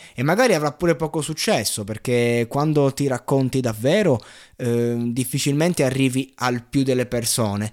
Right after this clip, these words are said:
però sarà un disco che lo rappresenterà appieno e quindi sarà valsa la pena aspettare per chi lo segue, ma soprattutto sarà un qualcosa che non lo farà star male. E se una cosa ti fa star male, e in tanti vivono magari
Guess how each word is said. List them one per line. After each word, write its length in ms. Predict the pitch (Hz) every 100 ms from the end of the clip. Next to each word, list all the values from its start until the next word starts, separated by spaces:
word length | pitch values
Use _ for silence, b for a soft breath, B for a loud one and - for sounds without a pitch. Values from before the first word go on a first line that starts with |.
| B B -
però 260 | 196 220
sarà 340 | 202 165 156 151
un 120 | 156
disco 300 | 160 175 -
che 80 | 156
lo 80 | 139
rappresenterà 680 | 127 - 127 127 120 120 113
appieno 500 | - 127 117 107 107
e 60 |
quindi 400 | - 135 120 117 B B
sarà 240 | - 139
valsa 400 | 135 147 147 147
la 100 | 131
pena 240 | 127 139 123
aspettare 540 | - 120 - 127 120
per 120 | 113
chi 140 | 113 120
lo 100 | 117
segue, 420 | - 175 180 143 B B -
ma 120 | 123
soprattutto 640 | 139 131 123 175 - 135
sarà 720 | 120 - 123 123 120 120 - - _ -
un 160 | 135
qualcosa 720 | 131 135 - 170 160 139 123 _
che 160 | - 131
non 300 | 131 143 151
lo 100 | 139
farà 240 | 131 117
star 300 | 113 127 113
male. 460 | 113 104 98 104 101 B B B -
E 120 | 123
se 160 | -
una 120 | 139 135
cosa 200 | 156 143
ti 100 | 135
fa 160 | 123
star 300 | 117 - 117
male, 760 | 117 110 101 98 98 101 101 - - 53
e 80 | -
in 140 | 120 117
tanti 500 | 123 113 104 98 104
vivono 540 | 101 135 127 110 107
magari 460 | 104 107 120 117